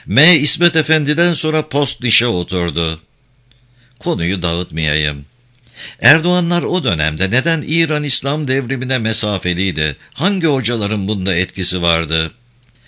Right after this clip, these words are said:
Muhammed İbni Abdülvahhab'a, yani Vahhabiliğe mesafeli politik akıncı gençler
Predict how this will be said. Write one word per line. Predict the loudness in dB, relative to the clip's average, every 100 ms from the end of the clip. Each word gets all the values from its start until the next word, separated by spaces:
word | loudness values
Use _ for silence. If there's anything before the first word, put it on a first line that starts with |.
| -20 -20 -6
Muhammed | 2 4 4 4 2 0
İbni | 0 -2 0 0 0 0
Abdülvahhab'a, | -2 0 0 0 0 -2 -2 -2 0
yani | 0 0 -2 -2
Vahhabiliğe | -4 -4 -2 -2 -2 -2 -2 -2
mesafeli | -2 -2 -2 -2 -2 -2 -2
politik | -2 -4 -4 -4
akıncı | -4 -4 -2 0
gençler | 0 0 0 0 0